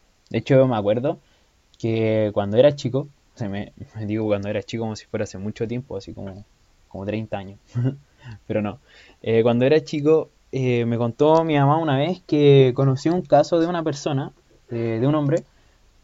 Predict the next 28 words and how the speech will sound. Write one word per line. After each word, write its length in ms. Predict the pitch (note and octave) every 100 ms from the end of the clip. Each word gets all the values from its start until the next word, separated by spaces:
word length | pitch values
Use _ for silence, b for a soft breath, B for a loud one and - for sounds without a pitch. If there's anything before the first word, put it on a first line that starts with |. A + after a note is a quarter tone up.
| _
que 80 | -
era 220 | B2+ C3 C3
profesor 640 | B2+ B2 D#3 D#3+ E3 D3+
y 80 | C#3+
todo. 340 | E3+ F3+ - -
De 340 | - - - C3+
hecho, 220 | C#3 C#3
que 640 | C#3 C#3 C3+ B2+ B2 G#2+ -
era, 460 | C#3 C#3+ C#3+ C3+
mm, 640 | C3 B2 A#2+ A2+ A2 G#2+ G#2 G2 _ _ _ -
era 140 | C#3
un 80 | C#3+
profesor 540 | D#3+ D3 C#3 - D#3
de 140 | D3 D3
un 140 | D#3
colegio 360 | C#3+ C3+ C#3+ C#3+
cercano 460 | C3+ - C3+ B2+
en 60 | B2
el 120 | A#2
que 120 | B2+
trabajaba 360 | A#2+ A2+ - A#2+
mi 100 | A2+
mamá. 180 | G#2+ - _ _ _ _ b b b b b _ _ -
Mi 100 | A#2
mamá 160 | B2
también 200 | A2 A2+
es 60 | A#2+
profesora. 400 | A#2+ A2+ G#2